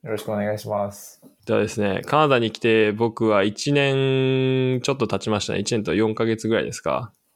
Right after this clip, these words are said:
Speaker 2: あ、
Speaker 1: お。
Speaker 2: 五ヶ月ですね、もう。まあ、いろいろありましたが、ここでいろいろ学ぶことがあったので、そうですね、それこそ、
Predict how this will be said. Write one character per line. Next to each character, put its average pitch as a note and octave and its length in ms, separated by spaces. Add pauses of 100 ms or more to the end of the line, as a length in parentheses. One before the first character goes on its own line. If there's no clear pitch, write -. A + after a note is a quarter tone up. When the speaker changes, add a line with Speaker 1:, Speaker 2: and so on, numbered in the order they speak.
(120)
Speaker 2:
あ、 G#2+ 80
Speaker 1:
お。 - 20
Speaker 2:
五 G#2+ 120
ヶ D#3+ 140
月 C3 180
で - 60
す - 160
ね、 E2 140
も C#2+ 280 (1040)
う。 - 60
ま E2+ 140
あ、 C#2+ 40
い G#2 60
ろ A2 120
い A#2 40
ろ A#2 60
あ - 20
り A2+ 80
ま B2+ 100
し - 120
た A#2+ 100
が、 A#2 160
こ - 80
こ A2+ 100
で A2 60
い G#2+ 80
ろ B2 100
い - 20
ろ C#3 60
学 B2+ 220
ぶ C#3+ 40
こ D#3+ 100
と A#2+ 60
が G#2+ 60
あ B2+ 60
っ - 40
た A2 120
の G2 80
で、 G#2 400 (180)
そ - 160
う - 20
で G2 40
す A2 80
ね、 G#2 40
そ A#2+ 140
れ B2 60
こ C3 100
そ、 A2 400